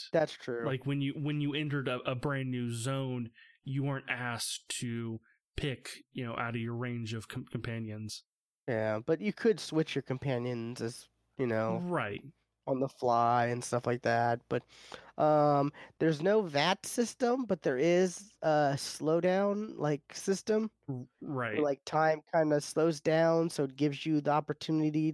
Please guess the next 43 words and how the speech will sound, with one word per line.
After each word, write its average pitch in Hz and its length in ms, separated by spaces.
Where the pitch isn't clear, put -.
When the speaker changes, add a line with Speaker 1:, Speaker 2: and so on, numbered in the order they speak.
Speaker 1:
to 143 240
shoot, - 640
like, 147 240
so 143 200
it's 143 240
kinda 165 320
like 202 200
vats. 208 480
Speaker 2:
Well, 208 160
yeah, 226 440
and, 165 280
like, 160 180
from, 175 260
from 165 160
what 165 120
I've 175 160
seen, 185 300
like, 143 140
it's 139 180
really 208 160
kinda 156 260
cool 170 240
because, 147 340
like, 139 200
you, 139 120
you, 135 300
you, - 140
you, 131 380
you 143 80
slow 180 220
down, 190 280
and 156 160
you 185 100
can, 175 160
like, 139 200
highlight 160 640
on 139 160
a, 135 80
on 139 220
a, 120 400
on 135 140
an 127 60
enemy, 135 460